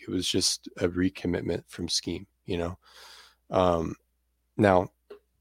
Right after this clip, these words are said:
if they get Shamar Stefan level play out of Jarran Reed, it may not matter.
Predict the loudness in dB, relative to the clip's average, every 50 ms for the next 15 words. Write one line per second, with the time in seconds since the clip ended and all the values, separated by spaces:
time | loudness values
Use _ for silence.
0 | -20 -8 0 2 2 4 4 2 0 0 0 2 4 6 6 6 6 4 0 -8
1 | -4 2 4 4 6 4 2 2 0 0 -2 0 2 2 2 2 0 -2 0 2
2 | 2 2 2 4 4 6 6 6 4 2 0 -4 _ _ _ _ _ _ _ _
3 | _ _ -18 -12 -6 -4 0 0 0 0 -2 -2 -2 0 0 -2 -2 -6 -14 _